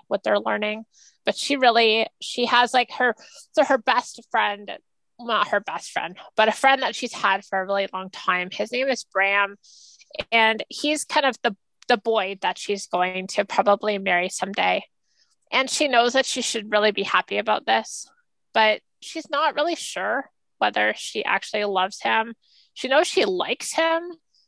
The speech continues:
but she's not sure that she, like, loves, loves, loves him. So she's kind of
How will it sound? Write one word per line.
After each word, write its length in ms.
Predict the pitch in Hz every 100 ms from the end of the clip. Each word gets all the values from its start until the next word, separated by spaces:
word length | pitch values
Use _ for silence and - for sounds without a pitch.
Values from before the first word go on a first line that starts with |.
| _ _ _
but 120 | 240
she's 160 | - 247
not 200 | 233 190
sure 240 | - 240
that 180 | 208 -
she, 320 | - 208 202
like, 320 | 190 175 - - -
loves, 420 | 208 185 180 -
loves, 260 | - 156 -
loves 240 | - 196
him. 260 | - - - - - _ _ - - - -
So 160 | 285
she's 260 | 247 294 285
kind 220 | - 240
of 120 | 254